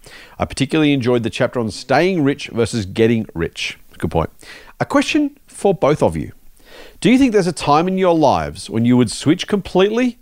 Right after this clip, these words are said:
or a large pro-, portion of your investment strategy to E T Fs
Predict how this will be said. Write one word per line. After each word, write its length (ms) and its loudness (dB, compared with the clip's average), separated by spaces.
or 140 4
a 40 4
large 380 2
pro-, 200 -2
portion 440 -2
of 100 -4
your 120 4
investment 340 -2
strategy 500 2
to 160 -8
E 100 2
T 200 2
Fs 380 -4